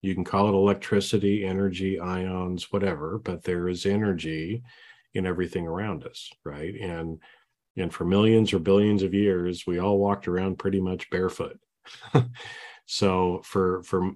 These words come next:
you know, or, or very little, right? And so for the most part, the energy could pass through, and it can pass through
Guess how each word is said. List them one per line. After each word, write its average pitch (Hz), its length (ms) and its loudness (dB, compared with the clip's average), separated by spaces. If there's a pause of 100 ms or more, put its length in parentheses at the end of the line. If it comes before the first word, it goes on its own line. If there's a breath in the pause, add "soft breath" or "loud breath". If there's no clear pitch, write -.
you 123 140 0
know, 87 220 -2
or, 87 380 -6
or 92 180 -2
very 98 320 6
little, 92 420 0 (160)
right? 90 280 -4
And 92 180 -2
so 95 200 0
for 95 140 -2
the 87 80 0
most 90 320 -2
part, 104 460 2 (480 loud breath)
the 107 200 4
energy 107 380 6
could 92 180 -4
pass 101 460 -2
through, 92 540 2
and 90 100 -2
it 90 120 -6
can 104 160 0
pass 113 500 0
through 190 560 4